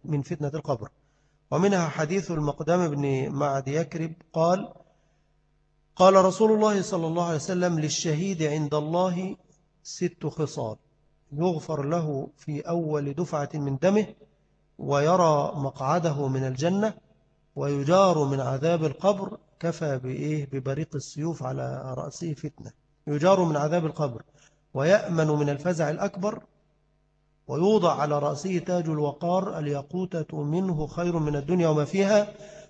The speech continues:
ويزوج ثنتين وسبعين زوجة من الحور العين، ويشفع في سبعين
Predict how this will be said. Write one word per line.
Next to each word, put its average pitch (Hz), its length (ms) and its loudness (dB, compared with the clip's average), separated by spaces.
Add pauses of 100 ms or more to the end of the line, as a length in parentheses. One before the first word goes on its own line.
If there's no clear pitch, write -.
(140)
ويزوج 180 800 2 (300)
ثنتين 156 920 0
وسبعين 143 760 0
زوجة 190 560 0 (480)
من 170 380 4
الحور 160 640 2
العين، 143 500 0 (800)
ويشفع 147 960 0
في 165 300 -4
سبعين 160 720 -2